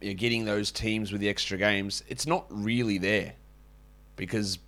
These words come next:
everyone's playing four, except for the ones who aren't, and it's a real detriment. The Cavs, the Wolves, the Nuggets, and the Suns,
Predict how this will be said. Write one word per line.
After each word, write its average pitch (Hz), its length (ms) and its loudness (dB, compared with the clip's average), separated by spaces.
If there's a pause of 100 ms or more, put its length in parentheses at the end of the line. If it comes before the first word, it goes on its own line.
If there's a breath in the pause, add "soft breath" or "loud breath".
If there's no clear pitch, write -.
(120)
everyone's 107 580 0
playing 98 720 -2
four, 107 420 -2 (1080)
except - 380 2
for 123 60 -2
the 113 80 4
ones 110 300 0
who 104 240 0
aren't, 110 320 2
and 95 80 -4
it's 92 160 -4
a 101 60 -2
real 104 400 0
detriment. 92 520 -6 (1080)
The 107 100 -2
Cavs, 139 560 6 (400 soft breath)
the 113 80 0
Wolves, 131 640 2 (240 soft breath)
the 98 60 -2
Nuggets, 131 640 4
and 110 120 0
the 98 80 -2
Suns, 175 600 4